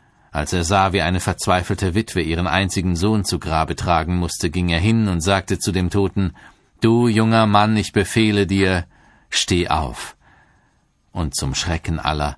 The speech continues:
erwachte der Tote zu neuem Leben. Eine nie gekannte Frühlingsluft wehte damals durch die Städte und Dörfer Israels. Blinde sehen,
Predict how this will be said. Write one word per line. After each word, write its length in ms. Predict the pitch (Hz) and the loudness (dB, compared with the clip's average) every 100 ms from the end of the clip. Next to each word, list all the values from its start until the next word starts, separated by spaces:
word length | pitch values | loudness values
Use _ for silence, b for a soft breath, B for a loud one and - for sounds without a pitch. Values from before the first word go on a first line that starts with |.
| - | -4
erwachte 520 | 78 76 90 - 104 | -4 -2 -4 -2 -4
der 240 | 76 69 - | -2 -6 -6
Tote 460 | 92 78 - 76 - b b | -6 -4 -6 -8 -10 b b
zu 160 | - | -6
neuem 440 | 78 73 67 67 67 | -4 -4 -4 -6 -6
Leben. 400 | 71 64 - - _ _ _ _ _ _ _ _ _ _ _ _ | -6 -10 -12 -18 _ _ _ _ _ _ _ _ _ _ _ _
Eine 260 | - 123 117 | -2 2 4
nie 200 | 127 185 | 4 2
gekannte 500 | 151 127 131 143 143 | 0 0 0 2 0
Frühlingsluft 960 | - 160 175 110 92 - 90 - - | 0 0 2 2 0 0 -2 -2 -2
wehte 260 | 85 85 90 | -2 0 -2
damals 460 | 82 78 73 76 - | -2 -2 -2 -4 -6
durch 180 | - | -6
die 140 | - 82 | -4 -2
Städte 400 | - 85 - 80 | 0 -2 -2 -4
und 220 | 78 - | -4 -4
Dörfer 340 | 76 - - | -4 -4 -6
Israels. 720 | 78 - 80 76 71 - - - B B B B B B B - | -6 -6 -6 -6 -6 -6 -8 -10 B B B B B B B 0
Blinde 380 | 113 143 135 104 | 2 4 4 2
sehen, 640 | 92 120 127 135 135 139 | 2 4 4 2 2 -2